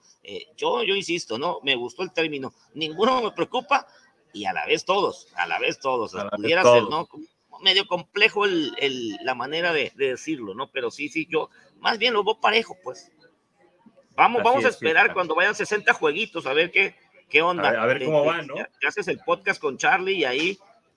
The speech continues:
Speaker 1: pa' que, pa' que, para que te des una idea como de,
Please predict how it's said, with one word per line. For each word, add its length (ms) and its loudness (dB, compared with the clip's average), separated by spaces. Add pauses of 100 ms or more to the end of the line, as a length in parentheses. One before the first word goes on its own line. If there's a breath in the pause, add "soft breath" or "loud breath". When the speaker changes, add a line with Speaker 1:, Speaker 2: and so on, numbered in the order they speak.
(160)
Speaker 1:
pa' 120 -4
que, 320 -10
pa' 100 -6
que, 300 -6
para 320 -8
que 100 -10
te 140 -12
des 240 -8
una 220 -4
idea 260 -2
como 180 -10
de, 180 -8